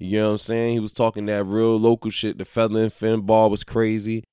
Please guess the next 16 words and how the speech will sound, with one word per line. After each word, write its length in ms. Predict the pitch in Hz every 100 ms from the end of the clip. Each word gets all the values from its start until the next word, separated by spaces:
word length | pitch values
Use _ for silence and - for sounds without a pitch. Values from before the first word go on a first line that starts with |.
| -
And 140 | 95
all 140 | 104 107
the 200 | 101 95
other 300 | 107 113 107
Norfolk 400 | 101 104 98 98 -
references 640 | 90 104 101 98 95 90
was 160 | 85 78
wild. 600 | 85 107 101 87 80 80
So, 180 | 95 85
like, 240 | 82 85
shout 240 | - 101
out 160 | 113 92
to 80 | 104
Notes 320 | 110 104 -
for 140 | 98
that. 260 | 101 107